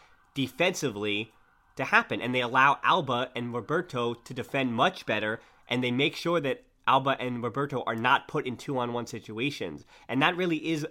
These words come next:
the marquee job that they have when they're on the field, more so than going forward. Valverde has put a great trust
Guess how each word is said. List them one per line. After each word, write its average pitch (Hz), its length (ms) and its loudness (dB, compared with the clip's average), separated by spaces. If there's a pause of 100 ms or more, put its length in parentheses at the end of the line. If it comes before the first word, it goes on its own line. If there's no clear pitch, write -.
the 131 120 -2
marquee 147 560 0
job 127 400 2
that 127 100 -12
they 120 120 -4
have 151 260 2
when 127 100 0
they're 120 140 -4
on 127 160 0
the 123 60 -2
field, 143 360 -4 (240)
more 156 300 4
so 143 160 0
than 135 160 0
going 131 240 2
forward. 165 500 -2
Valverde 139 380 0
has 170 160 -4
put 165 160 0
a 135 80 0
great 131 420 -2
trust - 440 -2